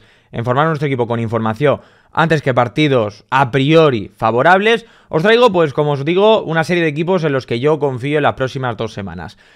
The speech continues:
Lo primero de todo, hay que centrarnos en la lucha por la salvación y para mí hay dos equipos que...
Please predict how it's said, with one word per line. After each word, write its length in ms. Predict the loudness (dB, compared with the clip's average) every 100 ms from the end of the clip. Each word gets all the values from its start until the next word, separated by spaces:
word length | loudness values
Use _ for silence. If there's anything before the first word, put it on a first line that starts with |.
| _ -2
Lo 80 | 2
primero 260 | 4 4 4
de 80 |
todo, 440 | 4 4 4 2 0
hay 140 | -2 0
que 180 | 0 0
centrarnos 380 | 0 0 0 0
en 60 |
la 80 | 0
lucha 260 | 0 -2 -2
por 100 | -2
la 80 |
salvación 500 | -2 0 0 2 0
y 60 | 2
para 180 | 0 0
mí 120 | -2
hay 100 | -2
dos 220 | 0 0
equipos 460 | -2 -2 -2 -2 0
que... 340 | 0 0 -2